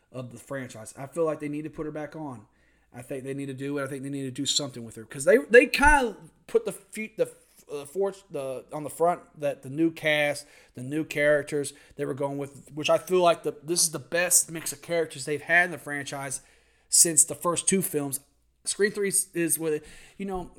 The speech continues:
side note, Scream for a franchise, you know, horror films usually has those shitty, they, they got good films and they got really shitty ones.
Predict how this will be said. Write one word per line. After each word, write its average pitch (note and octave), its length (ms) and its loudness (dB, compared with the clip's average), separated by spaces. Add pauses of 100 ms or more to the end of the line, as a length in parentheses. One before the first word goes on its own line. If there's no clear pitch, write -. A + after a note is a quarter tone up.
(200)
side E3 300 -2
note, B2 160 -12 (260)
Scream D4 460 8
for A3 180 8
a E3+ 60 8
franchise, C4+ 800 6
you A3 60 -6
know, G3 140 0
horror C#4 240 0
films A3 220 2
usually G3 220 2
has F3 260 0
those D3 180 -6
shitty, G3 460 4
they, E3 140 -4
they F3+ 280 -8
got E3+ 220 -8
good A#3+ 220 8
films A3+ 340 4
and D#3+ 120 -8
they E3+ 60 -4
got D3 200 2
really F#3 180 12
shitty G3+ 440 8
ones. G#3 340 -2